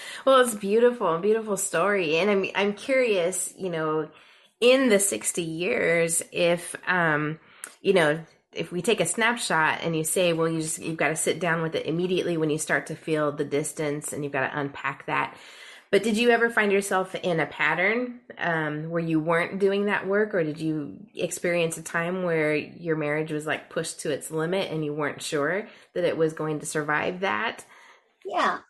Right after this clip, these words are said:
Speaker 2: I, I think so. When I had two kids, and <clears throat> I was still, uh, I wasn't teaching in the classroom. I was tutoring on the side, you know, so I put my daughter in the wind-up swing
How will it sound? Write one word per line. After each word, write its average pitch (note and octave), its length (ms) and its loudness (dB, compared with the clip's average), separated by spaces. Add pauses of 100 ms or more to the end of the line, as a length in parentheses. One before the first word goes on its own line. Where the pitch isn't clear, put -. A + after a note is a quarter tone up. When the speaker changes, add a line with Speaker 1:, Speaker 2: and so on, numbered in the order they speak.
(120)
Speaker 2:
I, D4+ 220 2 (100)
I C#4 140 2
think B3+ 240 -2
so. A#3 240 0
When B3+ 200 0
I G#3+ 120 0
had G#3+ 280 -4
two G#3 200 -2
kids, G#3 560 -4 (400)
and G#3+ 560 2
<clears throat> - 40 -16
I A#3+ 460 4
was C#4 160 -2
still, A#3 560 -4 (160)
uh, G3 440 -4 (300)
I G#3+ 100 0
wasn't D4+ 440 4
teaching G#3+ 800 -4
in A3+ 160 -2
the G3+ 80 -4
classroom. A3+ 640 -2
I F#3+ 80 -2
was G3+ 220 -4
tutoring A3 500 -2
on F#3 160 -2
the F3 80 -4
side, A3+ 560 -2 (400)
you A#3 120 -2
know, G#3 280 2
so G#3+ 180 -4
I G3 120 0
put - 220 -8
my A3 160 -4
daughter G3+ 360 0
in G3 160 2
the F#3+ 80 -4
wind-up G3+ 640 0
swing G3+ 640 -2